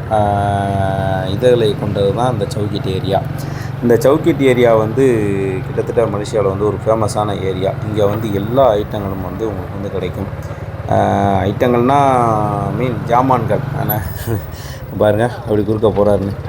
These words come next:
அவர் மாட்டில் போவாங்க. அஹ், இது பாகிஸ்தான் கடை இப்போ தான் திறந்துருக்குறாங்க. சூப்பரா சாப்பாடு எப்படி இருக்குன்னு தெரியல. ஆனா மக்கள் இப்போ தான் வர, வர, வர ஆரம்பிக்கிறாங்க கொஞ்சம் கொஞ்சம். நைட் டைம் ஈவினிங் ஏழு மணி ஆகுது. இப்போ நம்ம போறதுக்குள்ள வந்துட்டு ஓரளவுக்கு வந்து இருக்க ஆரம்பிச்சிடும். டிராஃபிக்கு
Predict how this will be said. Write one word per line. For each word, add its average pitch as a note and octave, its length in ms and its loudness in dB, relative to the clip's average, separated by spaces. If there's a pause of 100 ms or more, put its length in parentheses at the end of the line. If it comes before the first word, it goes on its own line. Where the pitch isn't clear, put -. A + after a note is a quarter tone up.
(320)
அவர் G#2 120 0
மாட்டில் A#2 240 2
போவாங்க. D3 560 4
அஹ், A#2 300 0
இது A2+ 240 0
பாகிஸ்தான் B2 380 2
கடை A2+ 160 4
இப்போ A2 180 2
தான் G#2+ 160 0
திறந்துருக்குறாங்க. G#2 600 0
சூப்பரா G#2+ 680 4 (100)
சாப்பாடு A2+ 340 4
எப்படி G#2 180 0
இருக்குன்னு G2+ 200 -2
தெரியல. A2 180 2
ஆனா A2 140 2
மக்கள் G#2+ 300 -2
இப்போ G#2 180 -2
தான் G#2+ 120 4
வர, G2 140 0
வர, G2 180 2
வர F#2+ 280 2
ஆரம்பிக்கிறாங்க F#2 460 0
கொஞ்சம் F2+ 200 -4
கொஞ்சம். - 440 -6 (1000)
நைட் C3+ 280 4
டைம் B2+ 340 4
ஈவினிங் C#3+ 560 2
ஏழு D3 300 6 (540)
மணி C3+ 200 -2
ஆகுது. C3 420 0
இப்போ B2+ 340 -6
நம்ம A2 160 -2
போறதுக்குள்ள B2+ 540 2
வந்துட்டு A#2+ 320 0
ஓரளவுக்கு A2+ 560 2
வந்து A2 240 -2
இருக்க A2 340 0
ஆரம்பிச்சிடும். G2+ 440 -2 (1080)
டிராஃபிக்கு A2 500 0